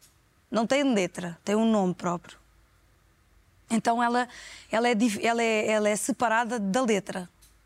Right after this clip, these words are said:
Até pode nascer com uma letra associada, mas você pode tirar essa letra. Imagino que é um fado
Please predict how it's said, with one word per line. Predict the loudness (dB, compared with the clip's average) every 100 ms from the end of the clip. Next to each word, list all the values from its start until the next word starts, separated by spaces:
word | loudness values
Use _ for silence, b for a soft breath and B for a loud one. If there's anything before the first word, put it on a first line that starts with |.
| _ B B -4
Até | -2 0
pode | 0 2
nascer | 2 2 -2 0 2 2 0 -4 -12
com | -2 2
uma | 4
letra | 2 2 -2
associada, | -4 -4 -2 0 0
mas | 0
você | 0 -2
pode | 0 0 0 -2
tirar | 0 0
essa | -2 -2
letra. | 0 0 -2 -8 B B B B B
Imagino | 0 2 2 2
que | 2
é |
um | -2
fado | 0 -2 -2